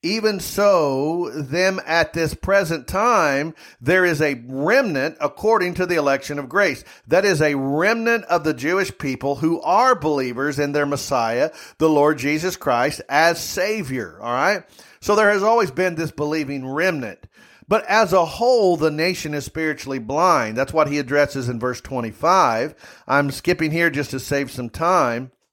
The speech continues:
Verse twenty-five says, "For I would not, brethren, that you should be ignorant of this mystery, lest you should be wise in your own conceits." If you're a Gentile,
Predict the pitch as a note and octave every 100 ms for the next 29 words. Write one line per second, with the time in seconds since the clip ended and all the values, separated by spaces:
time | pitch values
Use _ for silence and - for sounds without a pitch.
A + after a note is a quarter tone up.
0 | _ _ _ _ - - E3+ E3 D#3+ D#3+
1 | C#3+ D3+ F3 F#3+ C3 - - - - -
2 | F3 E3+ - D#3 D3+ C#3+ F3 D#3+ E3 E3
3 | C3+ D3+ D#3 E3 D#3 D3 C#3+ D3+ - C3+
4 | C#3+ C#3 E3 E3 D3 C#3+ C3 A#2+ D#3 D#3
5 | C3 D3 G3+ - C3+ A2+ G#2+ B2+ - _
6 | - - C3 F3+ F#3 D#3 D#3 F3 D3 D3+
7 | C#3 C#3 E3 F3 F3 C#3+ C#3 C#3 D3 D#3
8 | D3 C#3 - F#3 C3+ B2 A#2 C3+ C3 B2
9 | F3+ - F3 F3 F3